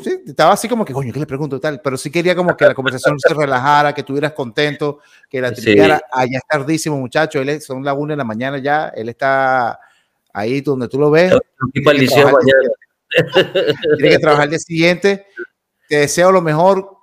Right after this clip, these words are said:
Speaker 1: Cosas que hagas, déjamelo saber para ponerlo en un otro sonido.
Speaker 2: Bueno.
Speaker 1: También videos que estés haciendo, pásamelo, que te, ahorita tengo un programa, se llama Super Fideo, que hoy estoy con ot-, mi otro amigo Luis Girán y estamos poniendo fideos de rock nacional. Así que, que X cosa que haga, pásamelo que yo te lo voy a promocionar por acá.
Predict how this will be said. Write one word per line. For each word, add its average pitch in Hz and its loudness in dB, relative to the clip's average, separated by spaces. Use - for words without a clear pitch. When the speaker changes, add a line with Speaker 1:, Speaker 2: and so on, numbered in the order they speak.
Speaker 1:
Cosas 175 -2
que 165 0
hagas, 185 2
déjamelo 165 0
saber 160 0
para 143 2
ponerlo 135 -4
en 160 -6
un 156 -8
otro 151 -6
sonido. 165 -4
Speaker 2:
Bueno. 107 0
Speaker 1:
También 143 -2
videos 156 2
que 175 -2
estés 156 -2
haciendo, 175 -4
pásamelo, 165 -2
que 135 -6
te, - -12
ahorita 120 -10
tengo 151 -8
un 151 -10
programa, 156 -2
se - -10
llama 143 -6
Super 139 -10
Fideo, 139 -2
que 113 -8
hoy 113 -4
estoy 110 -8
con 135 -4
ot-, 131 -8
mi 120 -6
otro 113 -6
amigo 139 0
Luis 139 0
Girán 147 0
y 160 -10
estamos 127 -4
poniendo 135 -8
fideos 131 0
de 123 -4
rock 120 -6
nacional. 143 -6
Así 110 -8
que, 151 -8
que - -6
X 190 0
cosa 196 2
que 185 0
haga, 185 4
pásamelo 196 0
que 151 -4
yo 131 -4
te 151 -4
lo 147 2
voy 143 2
a 135 0
promocionar 127 -6
por 120 -6
acá. 98 -8